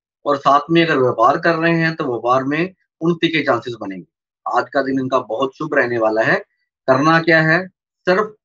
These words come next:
अपने नाभि पर केसर का तिलक लगाना है, इसके अलावा कुछ नहीं करना आपने। आज का दिन इनका बहुत शुभ रहने वाला है।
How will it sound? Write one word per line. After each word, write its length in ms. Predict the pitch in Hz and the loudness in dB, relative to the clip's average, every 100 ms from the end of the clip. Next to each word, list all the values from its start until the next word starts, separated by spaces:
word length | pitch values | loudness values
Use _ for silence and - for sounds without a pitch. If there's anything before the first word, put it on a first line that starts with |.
| _ _ _ _ _ _ _ - | _ _ _ _ _ _ _ -12
अपने 440 | - 156 160 165 | -8 -4 2 2
नाभि 460 | 151 131 139 131 170 | 2 2 2 0 -4
पर 180 | 165 135 | -2 -4
केसर 380 | - 123 139 127 | -4 -4 -2 -4
का 120 | 120 | -6
तिलक 300 | - 123 151 | -6 -6 -6
लगाना 340 | 143 139 143 | -4 -2 -2
है, 240 | 143 147 147 | -4 -6 -10
इसके 300 | 139 - 117 | -12 -8 -6
अलावा 260 | 104 101 | -6 -8
कुछ 260 | 104 127 143 | -6 -8 -6
नहीं 120 | 156 | -4
करना 240 | 147 143 147 | -4 0 0
आपने। 340 | - 147 165 185 - - - - 113 | 0 0 -4 -4 -10 -12 -12 -4 -2
आज 120 | 123 | 0
का 100 | 135 | 0
दिन 160 | 131 135 | 0 2
इनका 280 | 131 127 | 0 -2
बहुत 360 | 110 110 143 139 | -4 0 0 -2
शुभ 240 | - 135 123 | -6 -2 -2
रहने 240 | 104 98 | -2 -6
वाला 280 | 95 90 85 | -8 -8 -10
है। 160 | - | -16